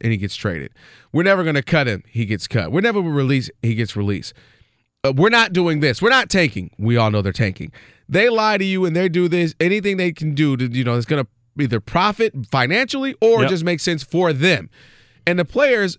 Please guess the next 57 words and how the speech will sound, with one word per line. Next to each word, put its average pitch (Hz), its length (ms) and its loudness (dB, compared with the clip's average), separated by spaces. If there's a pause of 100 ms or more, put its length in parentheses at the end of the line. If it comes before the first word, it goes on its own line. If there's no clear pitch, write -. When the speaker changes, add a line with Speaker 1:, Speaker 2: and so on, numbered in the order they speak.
(120)
Speaker 1:
eh, 175 200 2
they 175 140 0
get 214 160 -4
ridiculed 180 640 2
or 143 240 0 (220)
bashed 156 600 2
by 160 240 4
their 147 120 0
fans 214 500 0
when 165 180 0
they 208 120 0
try 170 180 0
to 156 100 -2
do 151 120 0
the 139 120 0
same 151 280 0
for 147 100 -2
them. 139 240 0
Speaker 2:
Yeah. 113 120 -8 (220)
Speaker 1:
And 302 300 4
oftentimes 175 760 0
I 175 140 0
find 175 260 -2
it 175 60 -2
weird 180 280 0
when, 170 120 -2
especially 185 500 0
if 170 100 -2
I've 170 220 0
given 185 320 2
you 170 260 2 (320)
all 170 220 4
that 160 120 0
I'm 151 160 2
supposed 180 440 -2
to 120 100 -2
give 98 180 -2
you. 98 100 -2
So 165 180 -2
I'll 156 80 0
give 175 180 0
you 175 60 0
an 165 40 0
example 139 360 -2
if 120 80 -6
you 139 60 0
wanna 139 160 -2
go 131 60 -2
back 127 180 0
to 135 80 -4
the 127 80 0
N 117 60 -2
B 113 160 0
A 147 200 2
with 127 160 -4
Kevin 165 240 0
Durant, 147 300 0